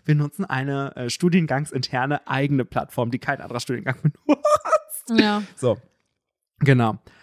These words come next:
Speaker 1: Und, ähm, sie hat das halt nicht, deswegen macht sie, schickt sie halt manchmal so Bilder, ähm, dann einfach da hoch, was auch okay ist. Äh, aber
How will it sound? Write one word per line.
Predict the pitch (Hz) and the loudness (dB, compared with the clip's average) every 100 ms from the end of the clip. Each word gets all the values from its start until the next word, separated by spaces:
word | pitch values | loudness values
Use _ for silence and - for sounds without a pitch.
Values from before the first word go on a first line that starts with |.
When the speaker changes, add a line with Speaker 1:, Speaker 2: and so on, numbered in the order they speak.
| - _ - | -20 _ 2
Speaker 1:
Und, | 147 143 139 - - | 4 4 0 -6 -4
ähm, | 127 123 123 120 120 123 117 _ _ _ _ _ _ _ _ _ _ _ _ _ _ | -2 0 -2 -4 -6 -6 -10 _ _ _ _ _ _ _ _ _ _ _ _ _ _
sie | 139 127 139 | 0 4 2
hat | 135 | 2
das | 110 - | -8 -8
halt | 110 | -8
nicht, | 120 135 - | -6 -8 -8
deswegen | - 120 120 | -6 -6 -4
macht | 120 - | -6 -6
sie, | 127 110 107 113 | -2 -2 -2 -6
schickt | - 127 | -8 -8
sie | 123 | -8
halt | 120 | -8
manchmal | 113 123 | -8 -8
so | 113 | -8
Bilder, | 104 117 113 110 104 104 | -6 -6 -4 -2 -4 -6
ähm, | - 107 107 107 - - - | -10 -10 -8 -10 -14 -18 -14
dann | 107 | -12
einfach | 95 104 110 | -10 -12 -14
da | 107 | -14
hoch, | 101 95 | -10 -10
was | 110 - | -10 -8
auch | 120 117 | -8 -8
okay | - - - | -18 -20 -18
ist. | - - _ _ _ _ _ - | -18 -20 _ _ _ _ _ -2
Äh, | 123 117 113 _ _ _ _ _ _ _ - | -2 -2 -6 _ _ _ _ _ _ _ -6
aber | - 165 127 104 143 | 0 2 2 0 -6